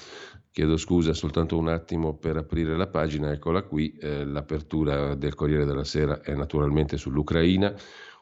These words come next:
un vertice tra Biden e Putin, si va verso un vertice tra i due presidenti, dopo due telefonate di Macron a Putin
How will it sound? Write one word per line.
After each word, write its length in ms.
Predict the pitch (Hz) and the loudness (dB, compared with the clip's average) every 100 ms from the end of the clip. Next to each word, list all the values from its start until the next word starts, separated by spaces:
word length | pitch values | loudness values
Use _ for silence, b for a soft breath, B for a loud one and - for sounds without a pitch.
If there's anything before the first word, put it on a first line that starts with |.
| _ | _
un 180 | 92 | 0
vertice 480 | 85 82 82 82 78 | 2 2 2 -2 -4
tra 220 | 76 78 | -2 0
Biden 460 | 73 82 90 82 82 | 2 2 4 2 0
e 40 | |
Putin, 880 | 82 113 113 113 123 143 147 143 - - | -2 0 0 2 0 2 -2 -4 -12 -16
si 180 | - 85 | -12 -8
va 180 | 80 | -4
verso 400 | 80 78 76 78 | -2 -2 -4 -2
un 120 | 76 73 | -2 0
vertice 340 | 82 78 76 | -2 -2 -6
tra 160 | 76 78 | -4 -2
i 60 | |
due 160 | 80 90 | 2 2
presidenti, 960 | - 76 98 101 90 92 95 101 92 | 0 -4 0 2 0 -2 -2 -2 -2
dopo 360 | 78 82 - 78 | -2 -2 0 -6
due 440 | 76 85 107 95 | -4 2 4 4
telefonate 840 | 80 76 76 76 76 73 73 73 65 | 2 -2 -2 -2 0 0 0 -6 -6
di 260 | 69 67 - | -6 -8 -6
Macron 840 | 69 73 73 87 85 87 90 92 - | 0 0 0 0 4 4 4 0 -2
a 160 | 85 | -4
Putin 720 | 82 - 85 85 87 85 82 | -4 -2 0 0 2 0 0